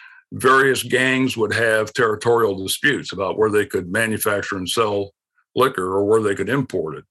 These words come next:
Um, because of the extreme level of violence that grew out of these disputes, and some, I'm sure the public is already familiar with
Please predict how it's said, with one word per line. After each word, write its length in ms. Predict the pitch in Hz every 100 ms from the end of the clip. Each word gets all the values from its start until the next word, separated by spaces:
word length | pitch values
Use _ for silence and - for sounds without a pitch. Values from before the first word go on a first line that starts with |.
| _ _ _ _ - _ _ -
Um, 260 | 113 110
because 520 | 107 - 156 165 143
of 220 | - 127 120
the 40 |
extreme 500 | 110 - 135 139 131
level 260 | 120 107 98
of 80 | 98
violence 460 | 139 135 104 98
that 180 | 95 95
grew 200 | 113 117
out 80 | 107
of 80 | 95
these 220 | 101 -
disputes, 580 | - - 143 98 - -
and 80 |
some, 340 | 92 120 110 98
I'm 100 | 110
sure 120 | -
the 80 | 123
public 280 | 113 117 117
is 80 | 107
already 260 | 107 107
familiar 460 | 92 104 107 107 98
with 200 | 98 95